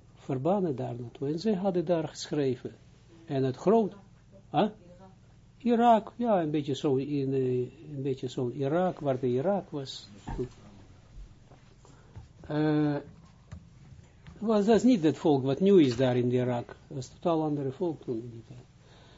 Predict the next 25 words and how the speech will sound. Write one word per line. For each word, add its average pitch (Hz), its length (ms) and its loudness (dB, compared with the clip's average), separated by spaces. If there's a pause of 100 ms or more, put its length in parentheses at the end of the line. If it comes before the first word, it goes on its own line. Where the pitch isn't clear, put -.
(160)
Maar 147 260 2
doet 196 180 0
er 185 60 2
niet 160 120 2
toe. 117 120 -8 (280)
Eh, 175 80 -8 (520)
maar 151 420 4 (480)
zij 233 220 2
schreven 196 460 0
daar 165 240 4
de 151 100 2
Talmud, 131 480 2
een 117 120 -10
zeer 196 240 4
grote 135 400 0
Talmud, 120 420 -2 (160)
het - 160 -20
Babylonische 127 680 0
Talmud. 113 460 -14 (520)
En 135 160 0
Jeruz-, 151 260 2
Jeruzalemse 196 680 2
Talmud 175 360 2
is 160 180 -6
klein. 165 340 2